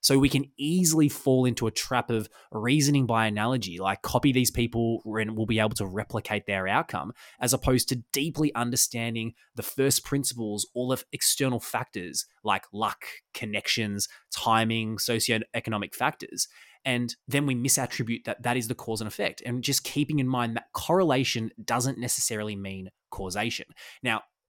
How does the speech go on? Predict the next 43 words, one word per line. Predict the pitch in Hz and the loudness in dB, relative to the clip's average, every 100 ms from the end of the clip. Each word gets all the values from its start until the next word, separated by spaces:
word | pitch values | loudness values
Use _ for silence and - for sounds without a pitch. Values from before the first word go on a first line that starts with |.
| - | -2
as | 151 | 0
an | 139 | 2
example | 123 120 107 104 | 2 2 0 -2
of | |
those, | 95 92 | -2 -6
I'm | - 113 | -6 -2
not | 127 - | 0 2
saying | 127 110 | 0 0
that | 107 | -4
hard | - 104 107 | 0 0 2
work | 104 101 | -2 -2
and | 98 | -4
talent | - 101 - | -2 -4 -2
aren't | 95 98 | -2 0
important. | 104 113 120 233 | 2 2 2 0
Obviously | 107 113 117 | -2 0 2
they | 95 - 90 | 0 -2 -2
are, | 98 135 | 0 0
because | 120 98 | 0 -4
they, | 98 | -6
what, | 95 110 - | -6 -8 -8
they | 104 | -8
are | 92 | -6
what | 92 110 | -6 -8
you | 104 - | -10 -12
can | - 104 | -10 -10
control, | - 90 - - 143 90 - - - - | -12 -12 -6 0 0 -2 -8 -18 -8 -2
but | 131 | 0
it's | - | 0
obviously | 143 143 143 | 0 2 2
not | 123 - | 0 -2
the | 113 | -6
entire | 110 - 104 101 101 110 - | -6 -2 2 2 2 -2 -10
picture. | 139 - - _ | -6 -6 -8 _
And | 156 | 2
so | 151 151 - _ - | 4 4 -2 _ -2
to | 165 | 4
get | - 302 | 4 4
really | 294 | 0
practical | - 127 - 135 | 0 -2 -2 -2
here | 113 | -2
of | 107 | -2
how | - 113 113 | 0 2 2